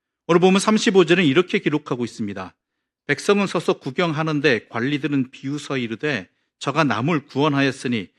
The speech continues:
만일 하나님이 택하신 자 그리스도이면 자신도 구원할지어다." 하고,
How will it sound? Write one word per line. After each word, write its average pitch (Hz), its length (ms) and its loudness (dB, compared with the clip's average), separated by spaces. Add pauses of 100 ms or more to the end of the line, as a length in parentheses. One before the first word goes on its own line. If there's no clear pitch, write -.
(160)
만일 139 260 2
하나님이 156 480 -4
택하신 - 540 -8
자 135 100 -2
그리스도이면 135 880 -2 (280)
자신도 139 560 -4
구원할지어다." 135 960 -2
하고, 98 500 -16